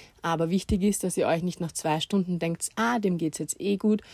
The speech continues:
ich fahr jetzt ein paar Stunden weg oder fahr jetzt in die Arbeit und eine Stunde später beginnt das Pferd zu koliken und niemand bekommt's mit."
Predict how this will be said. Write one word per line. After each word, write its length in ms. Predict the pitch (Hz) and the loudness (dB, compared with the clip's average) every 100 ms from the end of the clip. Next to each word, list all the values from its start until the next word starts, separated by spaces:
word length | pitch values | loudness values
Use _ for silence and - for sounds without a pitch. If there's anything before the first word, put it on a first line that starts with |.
| - - | -20 -12
ich 140 | 185 | -8
fahr 180 | - 175 | 0 4
jetzt 220 | 165 160 | 4 2
ein 80 | 170 | 0
paar 140 | 156 | 0
Stunden 420 | 151 - 170 156 147 | 0 -2 -2 -2 0
weg 240 | 165 - | 0 0
oder 160 | 165 156 | -2 -2
fahr 180 | 170 | -2
jetzt 220 | 147 156 - | -2 -2 -2
in 80 | |
die 100 | 147 | -2
Arbeit 500 | - 139 156 170 202 - - - - - _ | -2 -2 0 0 0 -8 -20 -20 -20 -20 _
und 280 | - 180 175 | 0 0 2
eine 240 | 151 156 | 2 0
Stunde 260 | - 180 170 | -2 -2 -2
später 560 | - 151 147 175 175 - _ | 2 0 2 2 2 0 _
beginnt 300 | 185 185 165 | -4 -2 -2
das 100 | 160 | -4
Pferd 240 | - 160 | -4 -4
zu 60 | - | -4
koliken 560 | - 170 175 165 180 170 | -4 -2 0 0 -2 -2
und 160 | 156 | -2
niemand 320 | 165 160 156 | -2 -2 -2
bekommt's 500 | 151 147 147 139 - | -4 -6 -6 -6 -6
mit." 260 | - 127 - | -6 -8 -10